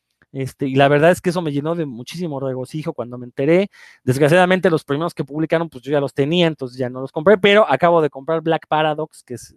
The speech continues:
si, si mal no estoy, salió a la venta la semana pasada o esta, pero bueno, ya este, es, es, es decir, Panini se está preocupando por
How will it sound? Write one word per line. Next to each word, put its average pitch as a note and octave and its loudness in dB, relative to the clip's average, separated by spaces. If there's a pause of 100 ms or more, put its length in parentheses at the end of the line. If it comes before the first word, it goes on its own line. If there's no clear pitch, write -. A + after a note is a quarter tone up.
si, B2+ -20
si - -18
mal D3 -8
no D#3+ -8
estoy, D#3 -4
salió D3 0
a - 2
la C#3+ 4
venta C#3+ 0
la A#2+ 2
semana D3 0
pasada D3 2
o C3+ 2
esta, A3 2 (500)
pero C#3+ 4
bueno, D3+ 2 (400)
ya D3 6
este, E3 2
es, D3 -4
es, C3+ -2
es E3+ -2
decir, G3 0
Panini F#3+ 0
se - -6
está F3+ 0
preocupando F3 -2
por F#3+ 0